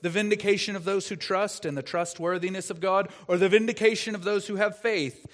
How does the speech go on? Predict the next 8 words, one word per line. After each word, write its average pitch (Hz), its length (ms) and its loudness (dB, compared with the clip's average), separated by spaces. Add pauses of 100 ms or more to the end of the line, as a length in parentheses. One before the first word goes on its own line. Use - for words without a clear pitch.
(200)
in 160 160 -6
God 147 320 2
and 156 220 -6
the - 60 -4
faithfulness 143 840 -8 (240)
of 135 180 -6
God. 113 460 -4 (1080)
As 151 420 -2